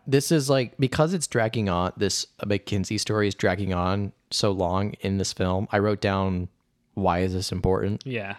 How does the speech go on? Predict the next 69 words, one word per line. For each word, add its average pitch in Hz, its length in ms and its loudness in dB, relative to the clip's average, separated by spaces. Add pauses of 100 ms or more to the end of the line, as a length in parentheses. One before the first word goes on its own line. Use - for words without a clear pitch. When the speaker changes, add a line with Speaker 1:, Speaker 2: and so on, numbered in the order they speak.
Speaker 1:
'Cause 139 100 2
I 135 140 4
still 147 260 2
don't 131 200 -2
have, 110 120 0
like, 107 140 0
a 98 80 -2
connection 95 420 -4
of, 90 100 0
like, 90 220 0
where 101 300 2
is 98 100 -2
this 101 140 -2
gonna 98 160 -4
pay - 180 0
off 90 240 0
at 98 60 -2
the 98 100 0
end 95 100 -2
Speaker 2:
Yeah. 98 40 -2
Speaker 1:
of 92 100 -2
the 90 60 -2
movie 98 240 -2
quite - 260 0
yet. 120 260 2
And 113 140 -2
to - 100 -6
me, 104 200 0
it - 100 -4
felt 98 180 2
like 95 200 0
a - 80 -2
B 104 280 -2
plot, 143 440 2
but - 80 0
it's 139 120 4
Speaker 2:
Yeah. 117 120 2
Speaker 1:
a 92 160 -16
big 110 560 0
B 101 180 -4
plot. 127 460 0
Speaker 2:
Yes. 113 500 -6
Speaker 1:
So 117 140 2
I 117 80 6
was 123 140 2
just 127 80 -2
like, 120 280 0
at 127 160 4
this 143 160 2
point, 151 160 2
I'm 127 80 2
like, 113 220 2 (400)
"Man, 143 180 4
this 175 160 0
must 202 200 2
have 131 180 4
a 117 80 4
direction 92 680 0 (520)
if 110 160 2
they're 101 280 0
focusing 104 440 0
on 95 140 -2
this 90 100 -4
big 95 260 -2
story 92 300 -2
for - 140 -6
so 104 140 -2
long." 107 260 -2
Speaker 2:
Yeah. 95 160 -6